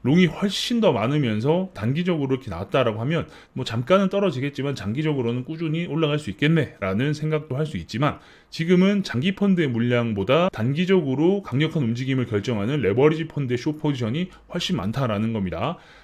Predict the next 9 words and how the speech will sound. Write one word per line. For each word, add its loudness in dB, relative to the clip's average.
장기 0
펀드, 2
에스엠 -2
매니저, 0
뮤추얼 0
펀드 -2
등이라고 -4
했을 -4
때 0